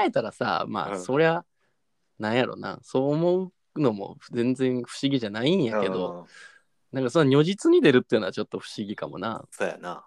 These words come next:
Speaker 1: うん。
Speaker 2: だからまあ、今さ、マッチングアプリとかあるけど、まあ、それの
Speaker 1: はいはい。
Speaker 2: ちょっと山版の走りがけはもう山コムやねんか、俺の中で。
Speaker 1: まあまあ、そりゃそうでしょうね。
Speaker 2: うん。
Speaker 1: その、し-、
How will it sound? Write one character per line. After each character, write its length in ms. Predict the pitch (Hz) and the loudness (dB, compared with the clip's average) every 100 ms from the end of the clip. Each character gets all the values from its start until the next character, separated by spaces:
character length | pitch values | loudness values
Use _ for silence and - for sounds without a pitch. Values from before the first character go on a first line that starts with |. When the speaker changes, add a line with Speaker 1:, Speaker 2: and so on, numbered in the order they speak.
| _ - | _ -6
Speaker 1:
う 80 | |
ん。 560 | 110 107 101 101 87 - _ _ _ _ _ _ _ _ | -2 -2 -4 -8 -12 -16 _ _ _ _ _ _ _ _
Speaker 2:
だ 160 | 104 101 | -14 -10
か 80 | 95 | -6
ら 160 | 92 | -6
ま 320 | 87 107 98 85 | -2 0 0 -4
あ、 100 | - | -12
今 340 | 107 104 95 92 | -6 -2 -2 -4
さ、 200 | - 85 | -6 -8
マ 120 | 90 | -6
ッ 80 | 107 - | -6 -8
チ 160 | - 110 | -10 -8
ン 80 | |
グ 100 | 107 | -4
ア 80 | 101 | -4
プ 120 | - | -6
リ 80 | 82 | -12
と 100 | - | -14
か 80 | 82 | -20
あ 20 | |
る 80 | 85 | -16
け 80 | 87 | -12
ど、 280 | 85 80 - | -10 -10 -6
ま 80 | 110 | -6
あ、 20 | |
そ 180 | - 127 | -2 0
れ 80 | 139 | 2
の 120 | 131 | 0
Speaker 1:
は 60 | 127 | -2
い 20 | |
は 20 | |
い。 40 | - _ _ - | -6 _ _ -16
Speaker 2:
ち 100 | - | -12
ょ 20 | |
っ 40 | |
と 280 | - 87 78 _ _ | -8 -8 -10 _ _
山 280 | 120 135 139 | -2 0 -2
版 280 | 135 135 131 | -4 -6 -8
の 80 | |
走 300 | 120 - - | -10 -12 -10
り 160 | 139 135 | -8 -8
が 100 | 131 | -8
け 140 | - | -6
は 160 | 120 117 | -4 -4
も 160 | 95 82 | -6 -12
う 80 | |
山 220 | 98 117 98 | -6 -6 -6
コ 120 | 85 | -10
ム 100 | 82 | -18
や 60 | |
ね 60 | _ | _
ん 200 | _ _ | _ _
か、 160 | _ - | _ -12
俺 140 | 92 | 0
の 60 | 135 | 4
中 160 | 135 | 6
で。 60 | 113 | 4
Speaker 1:
ま 60 | |
あ 40 | 127 | 0
ま 60 | |
あ、 20 | 104 | -2
そ 140 | - | -2
り 60 | 127 | -2
ゃ 60 | |
そ 200 | - 156 | -2 -4
う 20 | |
で 80 | 95 | -6
し 120 | - | -10
ょ 100 | - | -12
う 20 | - | -4
ね。 160 | 127 | -2
Speaker 2:
う 80 | 98 | -2
ん。 60 | 90 | -6
Speaker 1:
そ 160 | 107 | -6
の、 800 | 107 92 - - - - - - - | -4 -6 -8 -10 -14 -16 -20 -20 -20
し-、 340 | - - - | -16 -16 -16